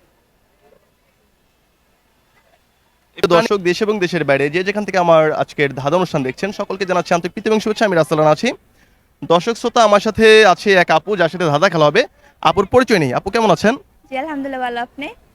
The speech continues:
Speaker 1: আলহামদুলিল্লাহ। আপনার নাম?
Speaker 2: নিঝুম।
Speaker 1: নিঝুম। আচ্ছা আপু, আপনার জন্য আমার পক্ষ থেকে পাঁচটি প্রশ্ন থাকবে। তিনটে আনসার সঠিক হলে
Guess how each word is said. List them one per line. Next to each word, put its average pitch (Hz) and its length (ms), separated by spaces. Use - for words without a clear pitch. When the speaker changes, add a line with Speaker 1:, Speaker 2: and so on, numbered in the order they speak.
Speaker 1:
আলহামদুলিল্লাহ। 135 380
আপনার 156 200
নাম? 143 100
Speaker 2:
নিঝুম। 262 360
Speaker 1:
নিঝুম। 180 400
আচ্ছা 165 220
আপু, 180 120
আপনার 190 200
জন্য 208 140
আমার 214 140
পক্ষ 196 160
থেকে 214 200
পাঁচটি 156 300
প্রশ্ন 170 180
থাকবে। 139 260
তিনটে 233 220
আনসার 220 220
সঠিক 208 240
হলে 226 120